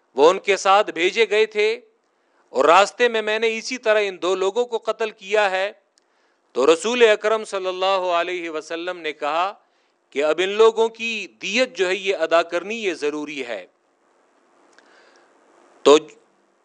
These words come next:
یہودیوں کے ساتھ جو معاہدہ کیا تھا شروع میں مدینہ منورہ آتے ہوئے، تو رسول اللہ صلی اللہ علیہ وسلم نے اس کی دیت ادا کرنے کے لیے اس،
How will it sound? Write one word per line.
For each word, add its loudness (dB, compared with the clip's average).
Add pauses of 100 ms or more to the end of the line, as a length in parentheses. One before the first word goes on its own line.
(240)
یہودیوں 2
کے 2
ساتھ 4
جو 2
معاہدہ 2 (120)
کیا 2
تھا -2 (420)
شروع -6
میں -6
مدینہ -8
منورہ -4
آتے 0
ہوئے، -6 (840)
تو 4
رسول 4
اللہ 6
صلی -4
اللہ 0
علیہ -2
وسلم -10
نے -10 (800)
اس -14
کی -10
دیت -2
ادا -2
کرنے -6
کے -6
لیے -6
اس، -8